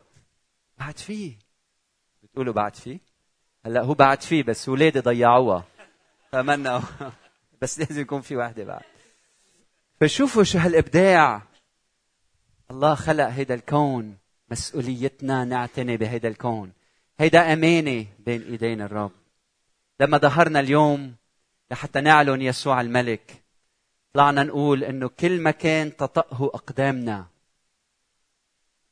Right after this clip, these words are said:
كل مكان ندعسه، عم نعلن إنه صارت ممالك العالم لربنا ومسيحه، فسيملك إلى أبد الآبدين. آمين.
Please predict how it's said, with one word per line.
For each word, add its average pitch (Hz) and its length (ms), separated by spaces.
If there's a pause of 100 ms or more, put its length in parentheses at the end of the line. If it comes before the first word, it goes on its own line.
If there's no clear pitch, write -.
كل 165 180
مكان 151 720 (520)
ندعسه، 120 680 (680)
عم 123 140
نعلن 131 580
إنه 123 260
صارت 160 760
ممالك 147 800
العالم 131 760 (600)
لربنا 175 720
ومسيحه، 139 1120 (320)
فسيملك 143 840
إلى 123 200
أبد 107 360
الآبدين. 98 680 (640)
آمين. 160 520